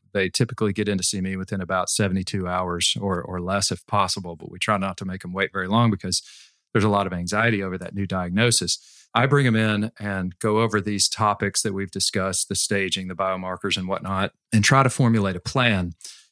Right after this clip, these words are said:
And for that subset that does need chemotherapy first, I have a lot of wonderful colleagues in this town, uh, who are medical oncologists who do a wonderful job treating women with the, with the appropriate chemotherapy regimens. The remainder of those,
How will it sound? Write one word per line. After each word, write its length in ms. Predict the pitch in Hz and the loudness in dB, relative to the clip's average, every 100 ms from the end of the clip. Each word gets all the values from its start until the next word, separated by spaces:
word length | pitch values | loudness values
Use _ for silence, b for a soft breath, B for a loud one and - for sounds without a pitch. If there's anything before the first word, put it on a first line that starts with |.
| _ | _
And 320 | 117 107 101 95 | 2 4 2 2
for 160 | 113 | 0
that 220 | 107 117 - | 2 2 4
subset 480 | 131 110 - 107 - | 2 2 0 0 -2
that 220 | 101 - | -6 -4
does 280 | 120 139 139 | 0 0 2
need 160 | 107 - | 0 2
chemotherapy 520 | 110 98 107 92 87 | -2 0 0 -2 -6
first, 480 | - 202 143 107 - | 2 4 6 4 2
I 140 | 107 | 0
have 160 | 101 92 | 0 0
a 60 | |
lot 180 | 98 98 | 0 0
of 160 | 82 90 | -2 0
wonderful 460 | 107 131 123 107 | 4 4 4 0
colleagues 580 | - 95 92 90 90 - | 0 0 0 0 2 2
in 140 | 107 107 | 4 2
this 160 | 98 | 2
town, 460 | - 95 90 90 104 - - | 0 0 2 0 -2 -8 -14
uh, 100 | 90 87 | -10 -4
who 120 | 98 | -2
are 80 | 90 | 2
medical 400 | 104 107 98 95 | 0 0 -2 -2
oncologists 880 | 92 87 135 135 92 90 - - B B B - | -2 0 2 4 2 2 2 0 B B B -2
who 80 | 101 | 2
do 160 | 104 | 2
a 40 | 92 | 2
wonderful 400 | 110 110 - 95 | 2 2 0 0
job 420 | 101 98 92 98 _ _ _ | 2 2 0 -6 _ _ _
treating 580 | - 113 101 98 95 98 _ _ _ - | 2 4 4 2 0 -2 _ _ _ -4
women 420 | 107 98 95 98 | 0 2 2 0
with 340 | 104 101 92 - - | 0 -2 -2 -6 -6
the, 400 | 101 98 90 - 107 | -2 0 0 -4 -6
with 160 | 95 | -6
the 100 | - | -4
appropriate 460 | 90 113 104 101 95 | -2 0 0 0 -2
chemotherapy 560 | - 95 110 151 147 95 | -2 -2 2 4 4 2
regimens. 560 | 87 80 76 - - - _ | 0 -2 -6 -2 -2 -2 _
The 220 | 110 113 | 2 4
remainder 560 | 107 107 113 170 226 131 | 6 4 4 6 6 4
of 120 | 82 | 2
those, 440 | 85 - 101 - | -2 -4 -2 -2